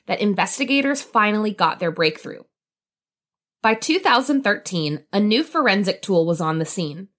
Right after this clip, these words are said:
A microbial vacuum, known as the M vac system, was starting to gain popularity as a D N A extraction tool. Originally invented as a way to collect pathogens from food surfaces to improve food safety,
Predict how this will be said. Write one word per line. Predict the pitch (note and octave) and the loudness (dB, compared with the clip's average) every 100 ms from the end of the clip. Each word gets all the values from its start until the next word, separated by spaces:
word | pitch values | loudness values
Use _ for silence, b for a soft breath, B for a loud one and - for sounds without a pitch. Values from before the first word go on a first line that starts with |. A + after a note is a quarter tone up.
| _ _ _ _ _ - | _ _ _ _ _ -2
A | A3 | 0
microbial | G#3+ G3+ - B3 C#4 G4+ F4 | 2 0 0 2 2 0 2
vacuum, | G#3 G3 - C#3+ D3+ E3 - | 0 0 -2 -6 -6 -10 -6
known | G3+ G#3 | -2 0
as | - F#3+ F#3 | 0 -2 -4
the | F#3 - | -6 0
M | C#4+ C#4 | 0 2
vac | D#3+ - | 0 -2
system, | - D#3+ - C#3+ D3+ G3+ b b b | -6 -6 -6 -10 -12 -14 b b b
was | B3 | -2
starting | - B3 B3 D#4+ F4+ | 2 2 4 2 -2
to | C4 | -2
gain | G#3 F#3+ G3+ | 0 0 0
popularity | G3+ F#3+ G3 F#3+ F#3+ E3 D#3 - | 0 0 0 2 2 2 -2 -4
as | F3+ F3 | -2 -2
a | |
D | E3+ G3+ A#3 | -2 0 0
N | B3+ | 2
A | E3+ E3+ | 0 0
extraction | - - - D#3+ - - C#3+ | -4 -8 -2 -2 -2 -6 -6
tool. | C3+ B2+ - - _ _ _ _ _ _ _ - | -8 -10 -10 -16 _ _ _ _ _ _ _ -2
Originally | A3+ D4 C#4 F#4+ F4 A#3 | 2 2 2 2 2 2
invented | G3+ F3+ F3+ F3 D#3+ | 2 2 2 2 2
as | D#3+ F3+ | 2 2
a | F#3+ | 2
way | F#3 F#3+ | 4 2
to | F#3+ | 0
collect | A3+ G3 F3+ - | -4 0 -2 -2
pathogens | - A3 - F3+ F3 D#3+ | 0 0 0 -2 -2 -2
from | - D#3 | -4 -6
food | D3 C#4 D4+ C#4 | -2 0 0 0
surfaces | D#3 D3+ D3+ - D#3 - | -4 -4 -8 -6 -6 -4
to | A#3 | -2
improve | G3 F#3 G#3+ F#3 | 0 0 2 0
food | - D4 C#4+ | 0 0 0
safety, | - D3 - B2+ - | -2 -2 -4 -8 -10